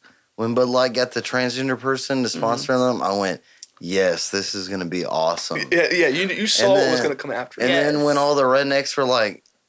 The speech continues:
Speaker 1: getting mad about Bud Light, that was pretty awesome.
Speaker 2: Yeah. Oh, there's guys that are actually pissed off. I mean,
Speaker 1: And
Speaker 2: there's a,
Speaker 1: then
Speaker 2: there's a whole, you know, group of
Speaker 1: Yeah,
Speaker 2: people that are
Speaker 1: which
Speaker 2: pissed
Speaker 1: is,
Speaker 2: off.
Speaker 1: which was awesome for me as entertainment.
Speaker 2: Yeah,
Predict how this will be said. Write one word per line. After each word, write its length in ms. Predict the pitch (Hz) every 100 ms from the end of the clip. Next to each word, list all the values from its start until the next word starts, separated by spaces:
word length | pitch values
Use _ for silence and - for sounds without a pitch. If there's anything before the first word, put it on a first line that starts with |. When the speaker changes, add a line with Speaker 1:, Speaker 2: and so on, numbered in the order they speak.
| -
Speaker 1:
getting 280 | 123 110
mad 320 | 107 113 120 123
about 360 | 120 120 110
Bud 160 | 120 123
Light, 440 | 123 123 131 127 -
that 200 | - 113
was 140 | 123 117
pretty 280 | - 117 95
awesome. 680 | 90 90 90 95 85 82
Speaker 2:
Yeah. 200 | 123 117 - _ -
Oh, 120 | 147
there's 160 | 190
guys 220 | 196 202 175
that 140 | 139
are 180 | 147 156
actually 280 | 143 - -
pissed 340 | - - -
off. 240 | - - -
I 60 |
mean, 140 | - 127
Speaker 1:
And 80 | 139
Speaker 2:
there's 80 |
a, 40 | 143
Speaker 1:
then 360 | 147 139 127 123
Speaker 2:
there's 100 | 127
a 40 |
whole, 280 | 156 143 131 _ _ _ _ _
you 60 | 135
know, 60 | 143 -
group 60 | -
of 60 |
Speaker 1:
Yeah, 60 | 131 139 87
Speaker 2:
people 60 | 80
that 20 |
are 100 | -
Speaker 1:
which 120 | 117
Speaker 2:
pissed 100 | 117
Speaker 1:
is, 200 | 117 - -
Speaker 2:
off. 60 |
Speaker 1:
which 260 | 117 110 110
was 140 | 113
awesome 600 | 98 87 98 - 110 101
for 180 | 98 104
me 420 | 95 95 101 104
as 240 | - 92 90
entertainment. 760 | 92 85 95 90 92 104 107
Speaker 2:
Yeah, 180 | 131 80